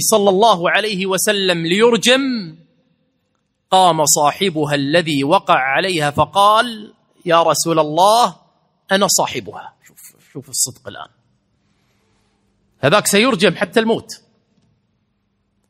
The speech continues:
هذا صادق وإن كان فعل هذه المعصية، ولكن القلب قد يكون لشهوة ن-، نزت عليه أو كذا، يعني،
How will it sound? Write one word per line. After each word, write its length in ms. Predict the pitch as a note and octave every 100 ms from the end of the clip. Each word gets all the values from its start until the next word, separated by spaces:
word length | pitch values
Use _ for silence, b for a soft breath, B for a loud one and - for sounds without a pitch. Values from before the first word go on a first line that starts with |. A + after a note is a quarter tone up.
| _ _ _ _ _ _ _ _
هذا 380 | F3 D4+ D4+ A#3
صادق 580 | - C4+ E3+ D#3+ -
وإن 340 | E3+ - - C#4+
كان 320 | - D4+ B3
فعل 360 | - D4+ B3+ G3+
هذه 600 | C4 C#4+ C4 C#4 C4 -
المعصية، 840 | B3 A#3 B3+ B3+ - D4 D#4+ C4 - _ _ -
ولكن 540 | A#3+ D4+ - A3+ G3+ -
القلب 360 | G3 - C#4+ - _ _ _ _ _ _ _ - _ _ _ _ _ _ _ -
قد 160 | A3+
يكون 260 | G3+ - F#3
لشهوة 480 | D#3+ - G3 F#3 F3
ن-، 560 | F3 F3 F#3 F3+ D#3+ D3 b b -
نزت 400 | F3+ F#3+ F#3 -
عليه 340 | D#3 F#3 F#3+ F3+
أو 100 | E3+
كذا، 500 | E3+ G#3 G#3+ A3 F#3 F#3
يعني، 280 | E3 G#3